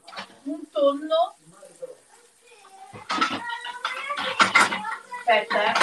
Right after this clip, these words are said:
Si basano su quello che costa un tonno in vetro fatto con proteine animali.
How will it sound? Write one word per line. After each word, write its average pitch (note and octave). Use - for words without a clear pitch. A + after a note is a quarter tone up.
Si C4
basano A#3+
su B3
quello D4+
che A#3+
costa B3+
un A#3+
tonno B3
in B3+
vetro B3
fatto C4+
con C4
proteine B3
animali. G#3